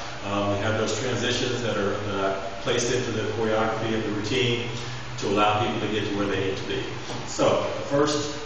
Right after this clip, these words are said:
ten seconds of the song are just to allow people to get into place. Um, where we just basically, the,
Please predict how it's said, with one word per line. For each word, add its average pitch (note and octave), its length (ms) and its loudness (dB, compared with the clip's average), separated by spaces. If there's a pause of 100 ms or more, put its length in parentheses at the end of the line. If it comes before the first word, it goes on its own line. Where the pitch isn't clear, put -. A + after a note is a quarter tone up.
(200)
ten D3+ 200 2
seconds - 380 -2
of - 60 -4
the A#2 60 -4
song - 460 -2
are - 80 -4
just - 220 -4
to G#2+ 60 -2
allow - 340 0
people A#2+ 300 -2
to G#2 140 -4
get G2 180 -2
into - 260 0
place. - 480 0 (420)
Um, G2 220 2 (260)
where G#2+ 140 2
we G#2 80 0
just G#2 280 -4
basically, A#2 600 0
the, G2+ 180 0